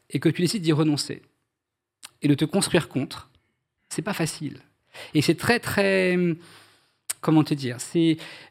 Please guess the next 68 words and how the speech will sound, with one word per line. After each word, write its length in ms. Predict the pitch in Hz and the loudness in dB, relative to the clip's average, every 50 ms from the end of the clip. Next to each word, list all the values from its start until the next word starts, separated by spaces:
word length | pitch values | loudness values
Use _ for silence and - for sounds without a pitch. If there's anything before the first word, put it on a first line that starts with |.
| _ _ _ _ _ _ _ _ _ _ _ - | _ _ _ _ _ _ _ _ _ _ _ 0
parfois, 320 | 202 - - - 285 247 | 0 0 0 0 0 0
elle, 120 | 208 180 - | 0 0 -2
elle 80 | - 135 | -4 -6
fait, 120 | - - 135 | -4 -6 -8
elle 60 | 143 | -6
fait 100 | - - | -4 -2
un 80 | 143 135 | -2 0
peu 120 | - 139 123 | 0 -2 -2
peur, 200 | - - 151 139 | -2 -2 -4 -2
parfois, 460 | - 120 113 - - 143 135 127 117 | -2 -4 -6 -6 -4 -4 -4 -2 -4
de 100 | 117 127 | -4 -4
me 60 | 127 | -4
voir, 100 | 123 135 | -4 -4
parce 120 | 135 - - | -4 -4 -6
qu'elle 100 | 143 120 | -6 -6
est 40 | |
un 80 | 123 131 | -6 -6
peu 160 | 113 - 131 | -8 -8 -6
rude, 220 | 127 120 139 147 123 | -4 -4 -4 -4 -4
elle 80 | 113 | -4
est 40 | 123 | -6
un 60 | 131 | -6
peu, 240 | 127 - 135 127 120 | -6 -6 -8 -8 -8
elle 80 | 120 123 | -8 -10
est 40 | |
un 60 | 123 120 | -10 -10
peu, 160 | - 135 123 - _ _ _ _ _ _ _ _ _ _ _ | -10 -12 -12 -12 _ _ _ _ _ _ _ _ _ _ _
comme 100 | - - | -10 -8
ça, 140 | - - - | -6 -4 -4
un 60 | 120 | -4
peu 140 | 110 - 131 | -4 -6 -6
dure 280 | 127 120 151 151 139 - | -4 -4 -4 -4 -4 -4
sur, 200 | - - 123 123 | -4 -4 -4 -4
euh, 100 | 120 110 - - - - - - | -4 -6 -8 -14 -20 -20 -12 -8
sur 160 | - - 127 | -8 -6 -6
ses 120 | - 135 | -6 -6
discours. 460 | 120 131 135 - - - 143 143 143 - - - - - | -4 -4 -4 -6 -4 -2 -2 0 0 -2 -4 -8 -4 -2
Mais 160 | - - - | 0 0 0
je 80 | - - | 0 -2
pense 160 | - 233 - | -2 -2 -2
qu'elle 140 | - 175 160 | 0 0 -2
a 60 | 151 | -2
peur 300 | - - - 208 208 180 | -2 -2 -2 0 2 2
elle-même 340 | 160 151 156 165 190 240 240 | 2 2 2 2 0 0 0
d'être 140 | 160 147 - | 0 -2 -2
rattrapée 380 | - 180 180 - - 156 202 | -2 -4 -2 -2 -2 -2 -2
par 100 | - 170 | -2 0
des 80 | 143 147 | 0 0
schémas 200 | 135 - 160 156 | 0 2 2 2
de 60 | 147 151 | 2 0
pensée 260 | - 143 - - 160 | -2 -4 -2 -4 -6
du 100 | 143 139 | -6 -6
passé, 340 | - 143 - - - 120 - _ _ _ | -6 -8 -8 -8 -10 -12 -14 _ _ _
tu 100 | - - | -8 -6
vois ? 160 | 131 160 208 - - _ _ _ _ - - _ _ _ - | -6 -6 -6 -10 -16 _ _ _ _ -16 -16 _ _ _ 0
Et 160 | - 180 175 175 | 0 0 2 0
ça, 240 | - - - 233 233 | -2 0 2 2 4
je 80 | 160 165 | 4 4
pense 280 | 156 - 226 226 - | 2 2 2 0 0
que 600 | - - 180 170 165 156 147 143 143 139 139 147 - _ _ - - - - - - - | 2 4 4 6 6 6 6 6 4 2 0 -4 -8 _ _ -20 -20 -20 -20 -20 -20 -12
je 120 | - - - | -4 -2 0
la 60 | 175 | 2
connaissais 300 | 165 202 196 190 - 202 | 4 4 4 4 2 0
pas 120 | 196 247 | 2 2
assez, 220 | 214 170 - - 156 | 2 2 2 0 -2
à 60 | 135 | -2
vrai 140 | 123 131 123 | -2 -4 -6
dire. 160 | 120 117 | -8 -10